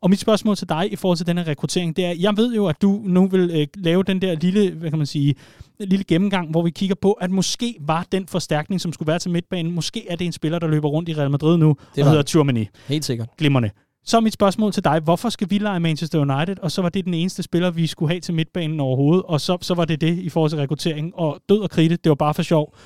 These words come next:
Speaker 1: i forhold til United, men du forstår hele sammenhængen her.
Speaker 2: Ja.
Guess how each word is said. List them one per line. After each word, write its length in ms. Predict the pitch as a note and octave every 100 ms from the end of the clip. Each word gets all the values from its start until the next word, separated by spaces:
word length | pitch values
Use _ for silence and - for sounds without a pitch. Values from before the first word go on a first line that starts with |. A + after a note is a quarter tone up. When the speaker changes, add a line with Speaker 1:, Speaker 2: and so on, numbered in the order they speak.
| -
Speaker 1:
i 60 | F3
forhold 220 | F3+ D#3+
til 180 | F3 D3+
United, 220 | C#3+ E3+ E3+
men 160 | D#3+
du 120 | E3+ D3+
forstår 460 | F#3 - G3+ F3+ F#3
hele 220 | F3 G3 F3+
sammenhængen 460 | F3 F#3+ F3+ D#3+
her. 100 |
Speaker 2:
Ja. 60 | D3